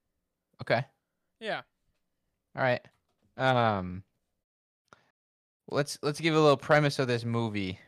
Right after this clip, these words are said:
Speaker 1: M J.
Speaker 2: There it is.
Speaker 1: Nike.
Speaker 2: Said enough. Jordan.
Speaker 1: Um,
Speaker 2: Just in case M J got mistaken with Michael Jackson.
Speaker 1: Ben Affleck.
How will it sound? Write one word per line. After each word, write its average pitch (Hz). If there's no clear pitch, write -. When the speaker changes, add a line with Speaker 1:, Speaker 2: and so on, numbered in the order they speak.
Speaker 1:
M 131
J. 101
Speaker 2:
There 170
it 170
is. 180
Speaker 1:
Nike. 127
Speaker 2:
Said 185
enough. 180
Jordan. 196
Speaker 1:
Um, 104
Speaker 2:
Just 247
in 233
case 226
M 208
J 196
got 190
mistaken 196
with 170
Michael 170
Jackson. 156
Speaker 1:
Ben 147
Affleck. 127